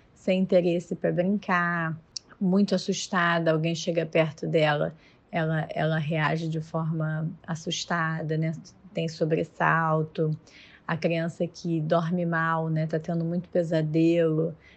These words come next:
é, fica muito cansada na escola, sem energia, às vezes com perda de apetite, é, mais ansiosa.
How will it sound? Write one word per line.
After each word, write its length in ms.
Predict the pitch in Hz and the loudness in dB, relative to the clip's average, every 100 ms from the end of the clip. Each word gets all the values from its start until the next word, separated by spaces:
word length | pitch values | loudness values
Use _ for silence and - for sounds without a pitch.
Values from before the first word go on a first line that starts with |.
| - - | -16 -6
é, 420 | 170 156 156 156 - | -2 0 0 -2 -4
fica 240 | - 165 170 | -4 -2 -2
muito 240 | 170 170 | -2 -4
cansada 580 | 190 180 160 170 170 165 | -4 -4 -2 -2 0 -2
na 120 | 165 | -4
escola, 640 | 165 - - 160 160 160 160 | -6 -6 0 4 4 2 -2
sem 240 | 160 165 | -4 -6
energia, 960 | 165 165 156 151 151 165 165 160 156 156 - | -4 -2 -2 -2 -4 -2 0 0 0 -4 -4
às 120 | 160 | -4
vezes 260 | 160 170 165 | 0 0 -2
com 140 | - | -4
perda 360 | 165 170 170 170 | -2 0 0 0
de 120 | 160 | 0
apetite, 1000 | 160 175 160 - 180 175 165 - - 170 160 - - _ - | -2 -4 -8 -6 -4 -4 -4 -8 -8 -8 -10 -20 -20 _ -8
é, 760 | 175 165 165 156 156 160 160 | -4 -2 -2 -2 -2 -2 -2
mais 300 | 156 175 180 | -2 0 0
ansiosa. 1000 | 180 175 - 175 165 170 170 160 160 170 | -2 -4 -2 0 2 0 0 0 -4 -6